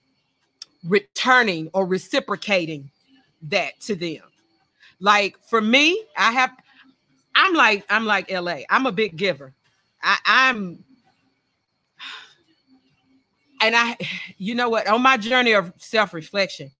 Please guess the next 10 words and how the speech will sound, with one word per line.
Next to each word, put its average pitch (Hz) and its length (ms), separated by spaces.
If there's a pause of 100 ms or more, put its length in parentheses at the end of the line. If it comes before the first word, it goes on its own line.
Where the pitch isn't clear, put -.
(220)
'cause 202 140
I 214 120
used 262 360
to 254 80
fit, - 280
tr-, 277 120 (140)
used 311 200
to 254 80
wonder 226 320
why 170 480